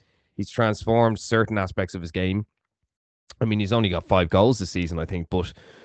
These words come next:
if you look at the timings of his runs, if you look at ha-, his athleticism, like, he's, he's good in the air now.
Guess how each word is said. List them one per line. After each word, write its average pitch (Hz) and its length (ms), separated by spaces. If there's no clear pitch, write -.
if 107 100
you 113 100
look 117 140
at 104 140
the - 80
timings 107 340
of 95 120
his 87 120
runs, 120 560
if 113 160
you 113 100
look 101 160
at 92 80
ha-, 92 220
his 95 200
athleticism, 104 640
like, 92 220
he's, 101 300
he's 101 360
good 131 220
in 104 80
the 92 160
air 107 220
now. 78 320